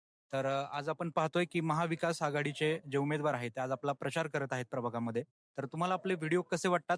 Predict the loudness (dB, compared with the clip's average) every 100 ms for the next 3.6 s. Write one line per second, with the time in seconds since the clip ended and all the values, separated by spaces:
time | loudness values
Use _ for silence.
0 | 0 -4 -2 -2 0 0 -2 -2 -2 -2
1 | -2 -2 -4 -2 0 0 0 0 0 -2
2 | -4 -2 -2 -2 -4 -6 -4 -4 -2 -4
3 | -6 -6 -6 -4 -2